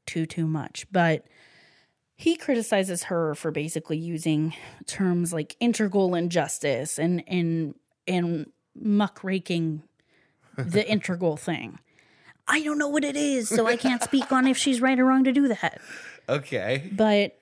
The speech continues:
Speaker 1: the main article that comes up on his page is criticizing integral abuse, B Sheffield and the culture of adversarial journalism, or Mean Green Sheffield, there she goes again.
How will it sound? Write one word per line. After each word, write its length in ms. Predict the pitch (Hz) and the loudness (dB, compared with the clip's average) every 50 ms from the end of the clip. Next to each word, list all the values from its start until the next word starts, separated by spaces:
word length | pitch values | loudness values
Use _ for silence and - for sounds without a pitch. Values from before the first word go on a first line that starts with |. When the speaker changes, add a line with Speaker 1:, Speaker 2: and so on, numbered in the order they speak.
| _ _ - | _ _ -10
Speaker 1:
the 680 | 220 202 208 240 240 226 220 220 220 214 214 208 - - | -6 0 2 4 6 8 8 8 8 6 4 0 -4 -10
main 460 | 147 143 131 147 208 254 294 330 349 | -14 -14 -8 0 2 4 4 4 4
article 320 | 262 240 220 208 - 214 196 | 2 0 0 0 0 -2 -2
that 100 | 165 - | -2 -2
comes 220 | - 208 202 185 | -2 0 0 0
up 180 | 185 175 - - | -2 -2 -2 -2
on 140 | 185 185 | -2 -2
his 120 | 180 175 - | -2 -4 -6
page 320 | - - 185 180 185 196 | -6 -6 -4 -4 -4 -6
is 320 | - - 180 180 180 - - _ _ _ _ | -6 -6 -6 -6 -6 -10 -14 _ _ _ _
criticizing 680 | - - 370 370 392 - - 294 269 254 254 247 233 - _ - | -6 -4 -2 -2 0 0 0 0 0 2 0 -2 -2 -4 _ -2
integral 680 | 269 302 294 - - 233 - 196 185 180 185 202 - - | 0 0 0 0 -4 -6 -4 -2 0 0 0 0 -2 -4
abuse, 540 | 226 214 - 247 240 196 175 185 - - - - 208 196 | -6 -4 -4 -2 -2 -2 -2 -4 -8 -12 -12 -10 -8 -4
B 180 | - 269 285 302 | -2 0 0 0
Sheffield 560 | - - - 247 226 - 240 233 220 226 214 - | 0 -2 -4 -4 -2 0 2 2 2 2 0 -2
and 160 | 196 190 196 | -2 -2 -2
the 60 | 190 | -2
culture 400 | - - 240 233 233 - 240 220 | -2 0 0 0 0 2 0 2
of 120 | 185 165 - | 0 0 0
adversarial 840 | - 196 214 226 220 226 208 196 - 190 185 185 180 175 170 165 170 | 0 0 0 0 2 0 0 0 0 -2 -2 0 0 0 -2 -2 0
journalism, 600 | - 294 311 262 196 175 170 165 160 165 175 - - | 2 2 4 4 4 2 2 0 0 -2 -4 -4 -2
or 460 | - 415 403 311 226 196 185 190 202 - - - - - - - _ - | 0 2 4 6 6 6 4 4 0 -2 -8 -20 -20 -20 -20 -20 _ -2
Mean 400 | 208 220 247 285 320 330 320 302 | 0 2 4 6 6 6 6 6
Green 320 | - 277 277 285 285 277 262 | 4 4 4 4 4 4 4
Sheffield, 640 | - - 285 254 - - 202 170 156 156 165 165 | 2 0 -2 -2 -2 -2 -2 0 0 0 -2 -2
there 200 | 175 185 220 247 | 0 2 2 2
she 160 | 240 - 196 | 0 0 -2
goes 300 | 180 170 156 160 170 175 | 0 0 2 2 2 0
again. 460 | 202 202 277 285 240 170 147 147 - | 2 2 4 4 4 4 2 0 -4